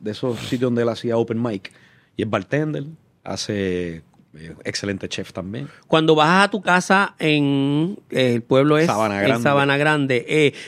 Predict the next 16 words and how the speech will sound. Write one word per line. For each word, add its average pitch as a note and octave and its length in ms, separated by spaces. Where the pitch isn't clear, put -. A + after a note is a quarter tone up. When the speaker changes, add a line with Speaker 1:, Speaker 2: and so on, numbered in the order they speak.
Speaker 2:
¿te - 100
gusta D#3 260
visitar F#3+ 340
lugares F#3 380
que F3 140
te E3+ 120
hagan, E3 300
digo, D#3+ 280
no C#3 180
es C#3+ 40
que F3 100
tú, F3 140
me C#3+ 140
van C3+ 120
a D3+ 40
entender, B2+ 460